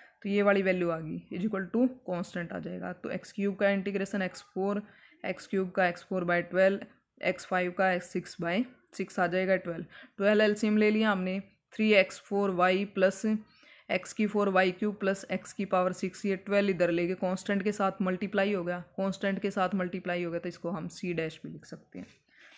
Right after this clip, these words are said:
ठीक है। तो ये सॉल्यूशन क्या है, ये दोबारा भी देख सकते हो, ये क्वेश्चन आपका थर्ड क्वेश्चन है और इसको सॉल्यूशन इसका ये है, एक्सप्लेन मैंने कर दिया है,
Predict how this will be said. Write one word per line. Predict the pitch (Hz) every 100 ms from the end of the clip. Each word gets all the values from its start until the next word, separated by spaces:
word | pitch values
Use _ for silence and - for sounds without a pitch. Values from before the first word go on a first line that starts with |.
| -
ठीक | - -
है। | 202 - - - - _
तो | 196
ये | 196 - - - - -
सॉल्यूशन | - 196 202 214 214
क्या | 220 208
है, | 202 220 226 - -
ये | 196
दोबारा | 185 196 202
भी | 208 202
देख | 190 180
सकते | 185 - 196
हो, | 196 202 202 - _ - _ _
ये | 196 196
क्वेश्चन | 202 196 208 208
आपका | 196 190 - 196 196 196 - _ _ _ _ _ _
थर्ड | 202 190 190
क्वेश्चन | 202 196 202 190
है | 185 190 - - - - -
और | 185 190
इसको | 180 - 196 202 202 - - _ _ _ - - - -
सॉल्यूशन | - - 190 190 208
इसका | 196 185 185
ये | 175 175
है, | 180 185 190 - - _ _
एक्सप्लेन | 202 - - 190 190
मैंने | 185 180
कर | 175 175
दिया | 170 180 190
है, | 190